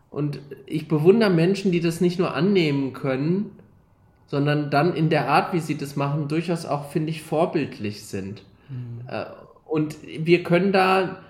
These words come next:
Speaker 1: wenn wir achtsamer aufeinander schauen, eigentlich alle ganz viel voneinander lernen,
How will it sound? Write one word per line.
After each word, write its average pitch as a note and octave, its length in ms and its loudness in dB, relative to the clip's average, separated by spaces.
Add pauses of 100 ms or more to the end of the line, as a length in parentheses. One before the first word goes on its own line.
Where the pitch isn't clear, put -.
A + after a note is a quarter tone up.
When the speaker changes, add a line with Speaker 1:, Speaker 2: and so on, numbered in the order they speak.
(100)
Speaker 1:
wenn D#3+ 160 0
wir D#3+ 260 2
achtsamer F3+ 560 0
aufeinander D#3+ 580 0
schauen, D#3+ 580 0 (280)
eigentlich E3+ 480 2
alle D#3+ 280 2
ganz E3+ 380 0
viel F3+ 320 4
voneinander D#3+ 640 0
lernen, D#3 600 2